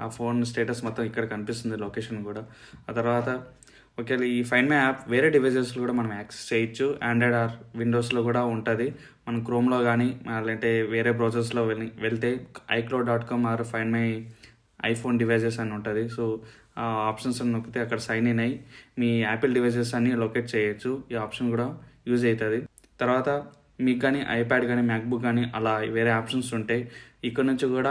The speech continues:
మీ iPhone అయితే ట్రాక్ చేయొచ్చు. find my యాప్ ఉంటుంది. అన్ని డివై-, అన్ని యాపిల్ డివైజెస్లో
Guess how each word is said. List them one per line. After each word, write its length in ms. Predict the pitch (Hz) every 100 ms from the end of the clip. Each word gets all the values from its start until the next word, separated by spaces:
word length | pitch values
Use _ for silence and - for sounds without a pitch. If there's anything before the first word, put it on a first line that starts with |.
| 135
మీ 80 | 120 110 117
iPhone 240 | 117 131 120
అయితే 160 | 117 120
ట్రాక్ 200 | 107 110 -
చేయొచ్చు. 340 | 127 110 110 127 127
find 160 | 117 120
my 80 | 123
యాప్ 160 | 113 117 113
ఉంటుంది. 280 | 110 107 127 131 - - 117
అన్ని 160 | 135 156
డివై-, 180 | 135 117 113
అన్ని 160 | 117 151
యాపిల్ 260 | 139 120 131
డివైజెస్లో 460 | 120 117 113 110